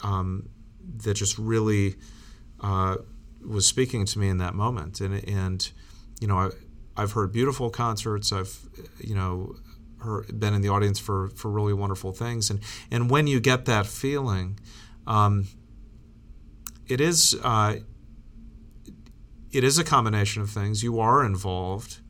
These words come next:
in a way, as, as you mentioned. But also when you talked about tripping into something, I think that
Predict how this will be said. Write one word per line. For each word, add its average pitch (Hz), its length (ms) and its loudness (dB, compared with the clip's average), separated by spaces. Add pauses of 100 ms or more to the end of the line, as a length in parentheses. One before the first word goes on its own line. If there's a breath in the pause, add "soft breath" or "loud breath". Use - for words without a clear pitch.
(120)
in 104 120 -2
a 98 60 2
way, 95 340 0
as, 107 280 -2
as 104 180 -2
you 104 80 0
mentioned. 104 460 -2 (340 loud breath)
But 131 120 4
also 151 260 8
when 117 140 4
you 120 80 2
talked 120 240 4
about 104 200 0
tripping 113 440 -2
into 110 200 0
something, 101 420 -2
I 98 100 -2
think 123 220 -6
that 107 240 0